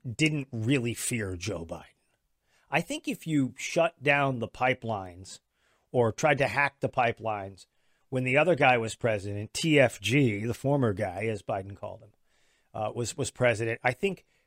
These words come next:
there would have been a, a genuine sense of fear, uh, of how the United States would react. And luckily, you know, we never had to find out if we were gonna go to war over a pipeline hack. But the fact still remains that while Joe Biden was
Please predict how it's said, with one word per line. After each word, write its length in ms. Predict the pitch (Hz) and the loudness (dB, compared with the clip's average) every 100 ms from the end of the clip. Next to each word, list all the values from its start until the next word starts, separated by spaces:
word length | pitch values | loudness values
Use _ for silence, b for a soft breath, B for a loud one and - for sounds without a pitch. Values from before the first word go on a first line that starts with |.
| _ - | _ -2
there 120 | 165 | 0
would 120 | 202 | 0
have 60 | 139 | 0
been 240 | 139 123 | -4 -4
a, 40 | 127 | -6
a 40 | |
genuine 480 | 104 120 143 151 117 | -4 -2 -2 -4 -8
sense 280 | - 131 - | -6 -6 -6
of 80 | 107 | -8
fear, 400 | - 123 123 - _ _ _ _ _ _ _ - | -8 -6 -6 -8 _ _ _ _ _ _ _ -6
uh, 180 | 110 117 | -4 -2
of 140 | 120 | -4
how 160 | 123 131 | -2 -2
the 80 | 131 | -2
United 280 | 127 120 110 | -2 -4 -4
States 300 | 127 117 123 | -6 -6 -8
would 160 | 101 | -8
react. 500 | 113 113 107 - _ _ _ _ _ _ _ _ _ - | -4 -2 -4 -8 _ _ _ _ _ _ _ _ _ 0
And 180 | 139 139 _ 160 - _ _ 180 | 0 0 _ -20 -20 _ _ -6
luckily, 580 | 151 170 - 147 135 123 _ _ _ _ _ | 2 2 2 0 0 -4 _ _ _ _ _
you 100 | 139 | -2
know, 80 | 104 | -2
we 140 | 123 | 0
never 160 | 131 127 | 0 2
had 160 | 135 | 0
to 60 | 110 | 0
find 280 | - 123 127 | 2 4 6
out 160 | 127 | 4
if 100 | 113 | 2
we 100 | 135 | -2
were 80 | 120 | -2
gonna 160 | 117 117 | -2 0
go 80 | 117 | 0
to 60 | |
war 320 | 107 123 123 | 2 4 4
over 240 | 123 107 110 | 4 0 -4
a 60 | |
pipeline 460 | - 135 139 113 98 | -2 -2 -2 -4 -4
hack. 280 | 107 101 - | -4 -6 -6
But 180 | 139 - _ - | -6 -6 _ -4
the 80 | 139 | -4
fact 400 | - 156 156 - | 2 0 0 -4
still 320 | - 190 170 | -2 0 0
remains 540 | 127 123 165 127 117 - _ _ _ _ | 0 -2 -4 -6 -8 -18 _ _ _ _
that 160 | 131 131 | -4 2
while 180 | 135 127 | 2 2
Joe 240 | 117 185 | 0 0
Biden 380 | 170 180 156 135 | 4 4 2 0
was 280 | 120 - | -2 -4